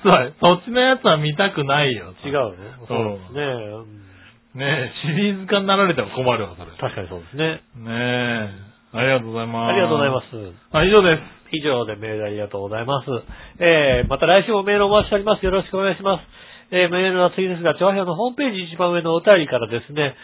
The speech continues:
Speaker 2: メールフォームに飛べますんで、そちらの方から、えー、イタジェラを選んでいただいて送ってくださいます。よろしくお願いします。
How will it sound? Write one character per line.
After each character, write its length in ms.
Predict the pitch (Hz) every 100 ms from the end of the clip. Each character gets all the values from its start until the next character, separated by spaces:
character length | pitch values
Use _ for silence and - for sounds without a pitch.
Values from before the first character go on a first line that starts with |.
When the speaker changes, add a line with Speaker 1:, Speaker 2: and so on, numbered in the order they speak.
| - _
Speaker 2:
メ 100 | 160
ー 80 | 151
ル 120 | 147
フ 120 | 156
ォ 120 | 147
ー 20 | 127
ム 60 |
に 100 | 113
飛 100 | 113
べ 120 | 127 151
ま 180 | 165
す 80 | -
ん 80 | 117
で、 80 | 123
そ 100 | 127
ち 80 | 127
ら 120 | 139
の 120 | 131
方 180 | 123 131
か 120 | 120
ら、 220 | 107 101 - - - _
え 380 | 123 123 113 107
ー、 40 | 131
イ 40 |
タ 100 | 135
ジ 60 | 127
ェ 40 |
ラ 120 | 123
を 80 | 123
選 120 | 143
ん 40 | 123
で 60 |
い 40 | 117
た 80 | 131
だ 120 | 135
い 80 | 131
て 100 | 165
送 80 |
っ 140 | 123 127
て 100 | 127
く 40 |
だ 120 | 120
さ 100 | 127
い 60 | 123
ま 160 | 160 156
す。 60 |
よ 100 | 143
ろ 120 | 156
し 60 | 151 170
く 60 |
お 40 | 160
願 140 | 160 156
い 40 |
し 60 | 160
ま 140 |
す。 40 | 165